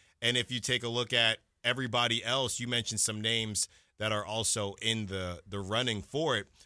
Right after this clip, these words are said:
All the names that are in the running for it, it doesn't get squirrely until DeMar DeRozan. So you have Steph, but then after that, you have Devin Booker, who obviously they're in the mix. You have Dame, who obviously they're the three seed.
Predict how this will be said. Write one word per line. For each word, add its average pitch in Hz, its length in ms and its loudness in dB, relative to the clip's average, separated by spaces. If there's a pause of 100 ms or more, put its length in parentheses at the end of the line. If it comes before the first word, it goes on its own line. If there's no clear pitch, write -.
(220)
All 165 160 4
the 165 80 -2
names 165 220 4
that 151 100 2
are 147 40 0
in 147 120 2
the 139 100 0
running 135 260 0
for 143 360 0
it, 104 180 -6
it 113 120 -2
doesn't 139 280 2
get 127 220 0 (120)
squirrely 120 760 0 (320)
until 113 420 2
DeMar 107 360 0
DeRozan. 101 520 -2
So 107 200 2
you 110 180 0
have 101 100 0
Steph, 113 600 2 (220)
but 104 100 -4
then 117 100 2
after 123 260 2
that, 113 200 2
you 113 80 2
have 95 120 0
Devin 123 300 0
Booker, 110 340 -4
who 107 140 -2
obviously 104 720 0 (240)
they're 113 300 2
in 110 120 0
the 98 60 0
mix. 95 480 -2 (300)
You 120 180 -2
have 107 460 2
Dame, 117 520 4
who 110 160 -2
obviously 104 420 0
they're 107 140 0
the 101 140 -10
three 113 180 -6
seed. 98 300 0